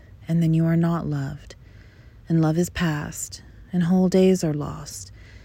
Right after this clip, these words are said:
and among them a fountain empties itself into the grass.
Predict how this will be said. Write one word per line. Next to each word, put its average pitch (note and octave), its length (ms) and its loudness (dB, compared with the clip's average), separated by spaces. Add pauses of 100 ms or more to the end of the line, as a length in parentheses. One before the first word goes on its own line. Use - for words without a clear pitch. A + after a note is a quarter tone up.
(240)
and F3 80 4
among F#3 300 8
them E3+ 140 4
a D#3+ 80 2
fountain E3 460 -2
empties E3 420 0
itself - 480 -8
into D3+ 220 -6
the D#3+ 60 -6
grass. D#3 720 -10